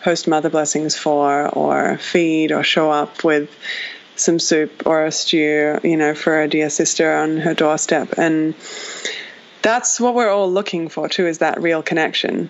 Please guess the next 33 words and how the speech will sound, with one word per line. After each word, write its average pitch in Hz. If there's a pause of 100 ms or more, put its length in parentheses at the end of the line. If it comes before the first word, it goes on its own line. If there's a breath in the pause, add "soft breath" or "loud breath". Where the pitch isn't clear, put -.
(120)
and 175
to 175
be 170
of 151
service. - (240)
I 180
want 208
women 214
to 196
remember 175
too 170
that 156 (720 loud breath)
it's 202
okay 196
to 180
ask 160
for 160
help 147
and 160
to -
ask 151 (800)
to, 151 (380)
to 196
have 160
some 160
extra 156
support. 160
You 165
know, 156
people 208
are 180 (680 loud breath)
longing 190 (580 soft breath)
to 170